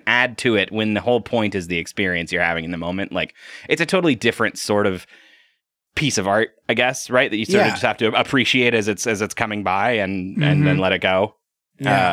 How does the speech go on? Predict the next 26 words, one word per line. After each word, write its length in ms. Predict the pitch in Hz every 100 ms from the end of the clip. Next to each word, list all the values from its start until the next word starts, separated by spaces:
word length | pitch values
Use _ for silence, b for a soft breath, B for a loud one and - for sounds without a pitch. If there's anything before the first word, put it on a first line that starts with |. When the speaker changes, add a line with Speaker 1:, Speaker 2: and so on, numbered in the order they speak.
| 85
Speaker 1:
Uh, 100 | 76 - - -
which 220 | 113 -
I, 260 | - 123 113 - -
I 140 | 131 156
sometimes 380 | 165 139 110
have 120 | 98 90
trouble 260 | 90 82
with, 200 | 80 82 _ -
you 140 | 107
know, 160 | 101 98 _ -
like, 220 | 95 90
I'm 140 | 95 92
just, 280 | 90 104 113
just 160 | 113
speaking 340 | - 113 104 95
as 140 | 90
me 280 | 95 90 - _ _ -
from, 340 | - 85 87 - - -
you 560 | 52 50 65 - 98
know, 60 | 82
the 80 | 95
way 140 | 90
I 60 | 87
normally 280 | 90 87 85
consume 380 | 92 85 90 87
things. 320 | 92 98 -